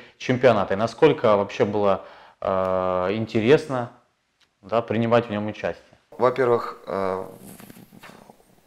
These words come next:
Speaker 2: в каждый, каждый сезон, эм, любой футболист, как и я вот своим ребятам, коллегам говорил в, в команде, надо ставить цели.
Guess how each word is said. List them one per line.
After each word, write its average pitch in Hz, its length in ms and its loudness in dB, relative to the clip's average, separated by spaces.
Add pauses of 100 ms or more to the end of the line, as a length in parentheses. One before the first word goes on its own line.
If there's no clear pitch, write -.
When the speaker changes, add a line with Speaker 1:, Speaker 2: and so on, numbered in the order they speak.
(200)
Speaker 2:
в - 80 -20 (100)
каждый, 107 680 -2 (140)
каждый 113 340 -2
сезон, 151 520 -6 (540)
эм, 98 760 -6
любой 110 320 -6
футболист, 120 680 -4
как 107 240 -6
и 98 240 -6
я 117 160 0
вот 120 160 -2
своим 104 500 -6
ребятам, 98 480 -4
коллегам 92 460 -8
говорил 92 320 -4
в, 90 260 -12 (380)
в - 40 -20
команде, 95 520 -6 (680)
надо 139 220 -2
ставить 120 340 0
цели. - 360 -14